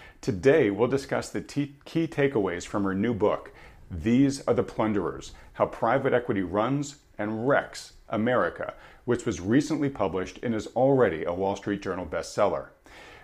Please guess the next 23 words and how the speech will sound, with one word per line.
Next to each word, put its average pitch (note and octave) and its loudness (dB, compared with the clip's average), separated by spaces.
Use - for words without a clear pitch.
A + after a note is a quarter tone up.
Gretchen, D3 6
along C3 4
with C#3 6
her A#2 4
co-author G#2+ 0
Joshua A2 -2
Rosner, F#2 -2
exposed C#3+ 0
the D#3+ 4
world A2 4
of F#2 -4
private A2 0
equity G2+ 0
as G#2+ -4
insidious, G#2 -2
claiming D#3 4
that C3+ 0
a G#2 0
small C3+ -4
cohort B2+ 0
of G2 -4
elite G#2 -2
financiers G#2 -4